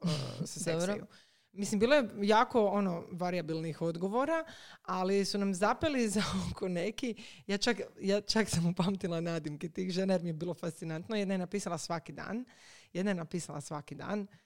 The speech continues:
Speaker 1: i to mi je bilo onak, wow.
Speaker 2: Da.
Speaker 1: Svaki dan,
Speaker 2: To
Speaker 1: ono, kak ti se uopće da, znači svaki dan, znači da je, ne znam, evo, dobro,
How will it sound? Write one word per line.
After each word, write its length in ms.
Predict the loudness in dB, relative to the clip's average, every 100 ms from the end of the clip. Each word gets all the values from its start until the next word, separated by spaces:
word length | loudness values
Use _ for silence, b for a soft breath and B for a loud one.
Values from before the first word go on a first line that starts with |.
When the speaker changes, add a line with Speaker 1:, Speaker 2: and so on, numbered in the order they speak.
| _ _ _
Speaker 1:
i 80 | -4
to 120 | 2
mi 60 | 2
je 40 |
bilo 140 | 4 2
onak, 260 | 0 -4 -14 _ _ _ _ _ _
wow. 340 | -8 -6 -6 -12 _ -14
Speaker 2:
Da. 280 | -6 -6 -6
Speaker 1:
Svaki 480 | -12 -6 -4 -2 -2
dan, 360 | 0 0 -4 -10
Speaker 2:
To 100 | -12
Speaker 1:
ono, 360 | -8 -6 -6 -10 -16 _ _ _ _ _ _
kak 160 | -14 -2
ti 80 | 2
se 100 | 2
uopće 240 | 2 0
da, 220 | 0 2 2
znači 240 | -2 -4
svaki 280 | -8 -8 -8
dan, 280 | -6 -4 -4
znači 280 | -8 -10 -6
da 100 | -4
je, 80 | -4
ne 340 | -4 -2 0
znam, 220 | -2 -6
evo, 180 | -12 -12
dobro, 340 | -6 -4 -4